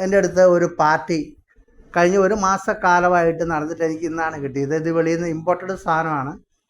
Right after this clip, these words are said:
തീരെ വെയിറ്റ് ഇല്ല. വെള്ളത്തിലിട്ടാൽ ഇങ്ങനെ പൊങ്ങിക്കിടക്കും. വെള്ളത്തിലും കറങ്ങി നടക്കും. താമരക്കിടയിലാണ് ചുമ്മാ ഇങ്ങനെ കിടക്കുക ഇല സഹിതം. അപ്പോൾ ആർക്കെങ്കിലും വേണമെങ്കിൽ ഇത് വിളിച്ചുകയാണെങ്കിൽ ഈ താമര പൂ നമുക്ക് അയക്കാൻ എളു-, ചെടി പോലെയല്ല, അയക്കാൻ എളുപ്പമുണ്ട്.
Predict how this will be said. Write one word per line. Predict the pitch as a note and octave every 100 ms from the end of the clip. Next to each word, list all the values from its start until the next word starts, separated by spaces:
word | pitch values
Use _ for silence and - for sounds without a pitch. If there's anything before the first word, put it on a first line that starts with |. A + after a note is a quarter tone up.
| -
തീരെ | E3+ F#3 G3 G3+ F#3+
വെയിറ്റ് | E3 E3 E3+
ഇല്ല. | C#3+ D#3 -
വെള്ളത്തിലിട്ടാൽ | F3 E3 E3+ F3 D3+ D#3+ D#3+
ഇങ്ങനെ | D#3 D#3+ E3
പൊങ്ങിക്കിടക്കും. | - D#3 D#3 D3+ C#3 E3 A#3+ _ _ _ _ _
വെള്ളത്തിലും | E3 D#3+ E3 E3
കറങ്ങി | D#3+ D#3 D#3+
നടക്കും. | D#3 D3+ C3+ G#3 B3+ _ -
താമരക്കിടയിലാണ് | D#3 E3 D#3+ E3 D#3+ D#3+ D#3 D3+ D3
ചുമ്മാ | D3+ D3+
ഇങ്ങനെ | D3+ D3+
കിടക്കുക | C#3+ C#3
ഇല | C#3+ D3
സഹിതം. | D3+ C#3+ D3 A3 _ _ _ _
അപ്പോൾ | - -
ആർക്കെങ്കിലും | G3 G3+ A3 G#3+ G#3+ G3+
വേണമെങ്കിൽ | F#3 F3+ F3+ F3 F3 - _ E3
ഇത് | E3 F3
വിളിച്ചുകയാണെങ്കിൽ | D#3+ D#3 C#3+ E3+ D#3+ D3+ D3+
ഈ | D3+
താമര | C#3+ C#3 C#3+ D3+ D#3+ - _ _ _ - _
പൂ | D#3 E3+ F3 E3 -
നമുക്ക് | D3+ D3+ D3+
അയക്കാൻ | D3+ C#3+ C3+ F3
എളു-, | F3 D#3
ചെടി | E3 D#3
പോലെയല്ല, | E3+ E3 D#3+ C#3+
അയക്കാൻ | C#3 C#3 E3+
എളുപ്പമുണ്ട്. | E3+ D#3+ F3+ E3+ F3+